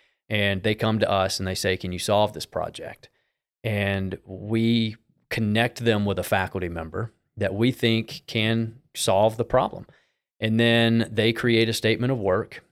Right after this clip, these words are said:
The faculty member goes and identifies a P H D student, and then Volkswagen pays the P H D student to go to school at U T. We're talking about the lift gate on the back of one of these vehicles,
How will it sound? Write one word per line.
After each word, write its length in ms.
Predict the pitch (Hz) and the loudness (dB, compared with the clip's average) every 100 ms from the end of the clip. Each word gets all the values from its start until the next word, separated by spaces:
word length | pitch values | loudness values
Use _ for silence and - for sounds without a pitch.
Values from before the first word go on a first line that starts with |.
| _ | _
The 60 | - | -4
faculty 400 | 101 107 120 110 | 0 0 0 0
member 280 | 110 107 107 | 0 0 0
goes 240 | 104 107 | -2 -2
and 120 | 98 | -2
identifies 640 | 95 95 101 107 104 104 95 | -4 -2 -4 -2 -2 0 -4
a 60 | |
P 200 | - 101 | -6 -4
H 200 | 95 - | -4 -4
D 120 | 98 87 | -8 -8
student, 420 | - 90 95 - | -8 -10 -10 -8
and 160 | 120 113 | -4 -2
then 120 | 113 | 0
Volkswagen 580 | 113 127 120 117 110 104 | 0 -2 0 -2 -2 -4
pays 300 | 113 127 - | -2 -2 -4
the 80 | 110 | -4
P 180 | 117 | 0
H 180 | 113 113 | 0 0
D 120 | 123 | -6
student 360 | - 98 98 95 | -4 -4 -4 -2
to 100 | 117 | -2
go 160 | 107 120 | 2 0
to 60 | |
school 280 | 110 120 117 | 0 -2 0
at 80 | - | 0
U 80 | 110 | -4
T. 300 | - - _ _ _ _ _ _ _ _ _ - | -6 -12 _ _ _ _ _ _ _ _ _ -2
We're 260 | 131 262 | 4 4
talking 420 | - 190 190 151 | 6 2 4 0
about 520 | 117 104 98 101 113 107 | 0 2 0 0 -4 -4
the 100 | 92 | -4
lift 540 | 98 113 175 170 120 | 0 2 2 0 -2
gate 360 | 127 120 117 - | 2 2 2 -2
on 160 | 107 92 | -6 -6
the 60 | |
back 440 | 90 110 120 139 131 | -2 0 0 0 -2
of 100 | 110 | -2
one 160 | 107 | -4
of 60 | 101 | -4
these 220 | 101 92 | -6 -8
vehicles, 580 | 87 - - 80 - | -10 -12 -16 -16 -16